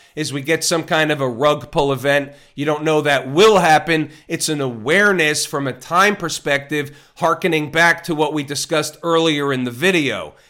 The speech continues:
It's not like you take action on that today. It's an awareness, something we're watching out for. Nothing has to happen. These are the things that are the recipe for market movement,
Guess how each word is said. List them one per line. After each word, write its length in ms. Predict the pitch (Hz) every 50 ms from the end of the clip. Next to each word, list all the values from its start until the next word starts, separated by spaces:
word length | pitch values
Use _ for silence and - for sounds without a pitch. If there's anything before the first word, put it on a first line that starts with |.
| _ _
It's 140 | - - 147
not 220 | 160 170 180 170
like 220 | 160 156 151 - 139
you 60 | 135
take 300 | - - 165 131 - - -
action 460 | 156 175 190 - - - 175 156 147
on 160 | 139 135 135
that 260 | 139 139 127 123 -
today. 800 | - 165 131 120 - 160 175 196 156 123 113 117 123 135 135 _ _ _ _
It's 240 | - 160 156 - -
an 120 | 160 143
awareness, 760 | 131 123 113 123 170 196 202 190 170 143 139 139 - - - - _ _ _
something 560 | - - - 170 165 - - 160 151 139 131
we're 140 | 139 143 139
watching 840 | 135 113 107 131 147 156 160 - - - 170 156 147 143 139 - _
out 300 | 147 165 170 175 170 -
for. 520 | - - - 131 113 101 87 78 64 - _ _ _ _ _
Nothing 380 | - 147 160 - - 180 156 139
has 400 | - - 185 175 196 196 - -
to 100 | - 156
happen. 600 | 147 151 131 131 127 - 139 135 131 117 - - _ _ _ _
These 320 | - 143 170 180 170 139
are 80 | 165 160
the 120 | 156 151 147
things 720 | 147 - - 175 185 180 165 151 143 139 139 135 - - - _ _ _
that 120 | 147 151 156
are 140 | 151 151
the 100 | 139 139
recipe 1300 | 131 127 113 110 117 143 165 185 214 - - - 180 160 - - - 160 151 139 123 113 104 90 - - _ _ _ _
for 180 | _ - - 151
market 480 | 143 139 143 143 135 139 - 147 - -
movement, 600 | 131 143 147 143 127 107 113 113 101 85 78 -